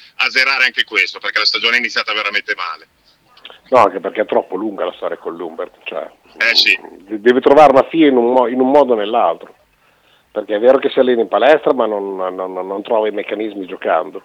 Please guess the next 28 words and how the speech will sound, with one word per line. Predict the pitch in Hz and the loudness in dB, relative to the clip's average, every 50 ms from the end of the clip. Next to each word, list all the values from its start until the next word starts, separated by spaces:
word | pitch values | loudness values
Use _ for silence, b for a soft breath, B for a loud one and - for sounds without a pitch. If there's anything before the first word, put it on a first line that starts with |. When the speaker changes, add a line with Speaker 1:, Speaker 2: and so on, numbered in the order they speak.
| _ _ _ _ _ _ _ _ _ - | _ _ _ _ _ _ _ _ _ -18
Speaker 2:
e, | - 104 101 95 92 95 92 92 90 87 87 90 90 90 87 87 85 87 87 | -12 -8 -6 -6 -4 -4 -4 -4 -4 -4 -6 -6 -6 -4 -4 -4 -4 -4 -6
Speaker 1:
Appunto. | 85 85 - 78 76 69 69 - - _ - - - | -10 -10 -12 -16 -16 -16 -18 -20 -20 _ -18 -12 -10
Speaker 2:
e | 110 | -6
la | 110 113 110 - | -6 -6 -6 -8
seconda | 117 - 110 110 107 104 107 | -10 -10 -8 -8 -6 -6 -6
cosa | - - 120 127 151 160 156 135 110 107 | -4 0 2 4 4 4 2 2 0 0
è | 113 - | -2 -4
che | - - 95 104 123 - - - | -6 -8 -6 -6 -6 -6 -8 -10
comunque | - 113 107 107 104 113 113 - - 170 165 127 | -8 -6 -6 -4 -4 -6 -6 -4 0 0 0 0
rimane | 113 107 107 107 110 123 139 156 170 160 | 0 -4 -6 -4 -4 -2 -2 -2 0 0
una | 131 110 101 95 | 0 0 -2 -2
rosa | 98 107 117 135 139 139 147 - | -2 0 0 0 0 -2 -4 -4
corta, | - - 151 170 135 - - - - 98 - _ - | 0 2 2 2 2 2 -2 -8 -14 -14 -14 _ -20
secondo | - - - 110 98 95 | -18 -14 -12 -12 -12 -10
me. | 98 95 87 87 _ _ _ _ _ | -12 -12 -14 -14 _ _ _ _ _
Speaker 1:
Assolutamente, | - - - - 131 123 113 107 107 - 117 139 151 135 - - 92 - | -6 -6 -4 -4 -4 -6 -6 -4 -2 0 0 0 0 -2 -4 -12 -16 -12
sugli | - - - - 139 | -6 -4 0 0 2
esterni | 131 - - 147 147 165 196 233 233 | 2 2 2 2 0 0 0 0 -2
assolutamente, | 208 165 - 147 143 131 120 - 104 101 123 165 190 - - 135 113 104 B B B B B | 0 0 0 -2 -2 -4 -4 -4 -2 0 0 0 0 0 0 0 0 0 B B B B B
come | - - 156 | -6 -4 -2
ho | |
detto | 143 147 143 131 | -2 -2 0 0
ieri | 120 123 151 180 196 196 | 2 2 2 2 2 0
è | 196 - 135 | 0 0 -2
insufficiente | 127 117 - - - - - - 120 - 160 165 170 160 - | -2 0 -2 -6 -6 -6 -6 -2 0 2 2 2 0 0 -2
gravemente | - - 123 117 - 107 117 - 180 139 120 - | -2 -2 -2 -2 -2 0 0 0 0 0 0 -2
adesso | 117 113 117 110 101 - - 110 | 0 0 0 0 -2 -2 -4 -4
la, | 104 101 101 95 | -4 -4 -4 -4